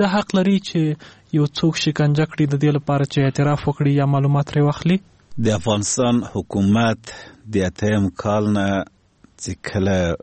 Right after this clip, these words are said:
Speaker 2: خپل پړاو د دیموکراسي خواته پیل کړ او د یو جنګونو نه راووته او افغانستان خوشبختانه له مخکې نه اعلامیې د جهاني حقوق بشر ته ژمن شوی دی. دولت د دې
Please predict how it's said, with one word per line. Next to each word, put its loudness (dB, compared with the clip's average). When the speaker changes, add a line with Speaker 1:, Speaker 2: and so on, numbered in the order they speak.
Speaker 2:
خپل -4
پړاو 0
د -2
دیموکراسي -2
خواته -2
پیل 0
کړ -4
او -4
د -4
یو 2
جنګونو 2
نه 0
راووته -2
او -2
افغانستان -2
خوشبختانه -2
له -4
مخکې -2
نه -2
اعلامیې 0
د -2
جهاني 0
حقوق -6
بشر 0
ته -2
ژمن -4
شوی 0
دی. 0
دولت 2
د -2
دې 2